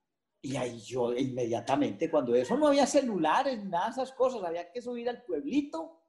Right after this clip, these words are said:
y, y ir a Telecom y, y pedir llamada por cabina y todas esas cosas para llamar por, al fijo,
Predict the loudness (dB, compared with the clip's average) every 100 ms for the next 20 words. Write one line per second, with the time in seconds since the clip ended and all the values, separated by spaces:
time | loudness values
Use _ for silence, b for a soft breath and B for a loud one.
0 | _ _ _ -2 -2 -2 -2 0 2 0
1 | 0 -2 -2 -2 2 2 2 -2 -6 -8
2 | -10 -10 -8 -4 -2 2 0 0 -4 -4
3 | -8 -8 -6 -2 -2 -2 -4 -4 -2 2
4 | 0 2 2 2 0 -4 -6 -6 -10 -10
5 | -8 -6 -6 -6 -6 0 0 0